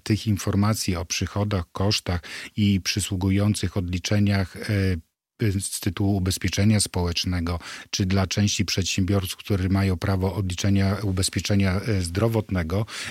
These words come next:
e, to organy podatkowe nie dysponują tymi informacjami.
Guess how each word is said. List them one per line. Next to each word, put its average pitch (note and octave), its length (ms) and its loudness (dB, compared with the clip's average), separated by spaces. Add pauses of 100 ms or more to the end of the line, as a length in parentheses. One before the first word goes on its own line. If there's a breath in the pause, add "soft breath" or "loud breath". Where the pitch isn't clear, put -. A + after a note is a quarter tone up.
e, G#2+ 200 2
to A2 340 0
organy A2 300 2
podatkowe G#2 520 2
nie G#2+ 100 6
dysponują G#2+ 540 2
tymi F2+ 280 2
informacjami. E2+ 840 -2